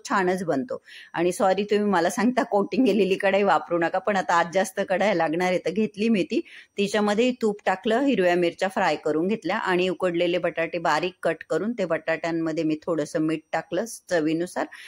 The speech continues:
सेंधा नमकच वापरलं प्रसादालाही आणि असे फ्राय करून घेतले. बरीच लोक जिरं खातात उपवासाला, मी नाही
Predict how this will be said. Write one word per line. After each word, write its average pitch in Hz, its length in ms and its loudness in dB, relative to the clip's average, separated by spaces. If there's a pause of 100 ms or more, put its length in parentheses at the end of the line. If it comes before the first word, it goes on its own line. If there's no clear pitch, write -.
(200)
सेंधा 220 340 4
नमकच 202 500 0
वापरलं 170 400 0
प्रसादालाही 165 760 0 (720)
आणि 175 220 2
असे 180 180 -2
फ्राय 185 300 0
करून 165 280 2
घेतले. 156 240 0
बरीच 240 360 2
लोक 254 280 4
जिरं 220 420 4
खातात 220 340 0 (140)
उपवासाला, 196 600 0 (360)
मी 311 220 8
नाही 247 200 6